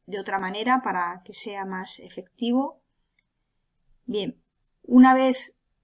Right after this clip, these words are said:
que hayáis analizado, eh, y tengáis ya una valoración de ese incentivo, el último paso será plasmar todo ello junto con la entrevista en un vídeo que como máximo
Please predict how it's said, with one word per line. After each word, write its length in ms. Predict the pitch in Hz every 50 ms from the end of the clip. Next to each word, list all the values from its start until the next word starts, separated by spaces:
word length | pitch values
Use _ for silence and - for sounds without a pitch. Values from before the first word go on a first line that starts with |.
| _ _ _ -
que 520 | - 226 214 202 202 202 190 180 180 - _ _ _ _ _ _ _ _ _ _ _ _ _ _ _ _ _ - - - -
hayáis 380 | - 247 247 262 233 254 - 262
analizado, 720 | 240 240 233 240 247 - - 277 269 262 240 214 214 - _ _ _ - _ _ _ _ _ - - - - _
eh, 600 | - 233 220 214 208 202 202 196 190 190 - - -
y 100 | - 208
tengáis 420 | - - 208 214 226 226 233 247 233
ya 180 | 233 226 226
una 220 | 214 208 202 208 214
valoración 720 | 208 214 214 214 202 196 - - - 262 254 254 262 240
de 120 | 208 196 202
ese 180 | 247 - 240
incentivo, 880 | 208 202 226 - - 247 247 240 247 269 269 262 269 269 269 269 - - -
el 100 | 208 214
último 280 | 220 196 233 226 226 220
paso 280 | 220 226 240 - 247
será 400 | 240 - 247 214 208 214 220 226
plasmar 480 | 226 196 185 - - 214 214 214 - -
todo 260 | - 208 214 233 233
ello 240 | 240 240 240 208 -
junto 240 | - 202 202 - 180
con 120 | 185 185
la 80 | 190 208
entrevista 720 | 233 240 247 240 240 247 247 240 - - 254 240 240 240 - - _ _ _ _ _ _ _ _
en 160 | - 220 226
un 140 | 240 240 240
vídeo 600 | 240 247 247 226 233 240 240 233 240 240 247 247 - _ _ _
que 180 | - 226 220 220
como 200 | - 208 196 190
máximo 640 | 190 196 208 208 - - - 214 208 208 208 214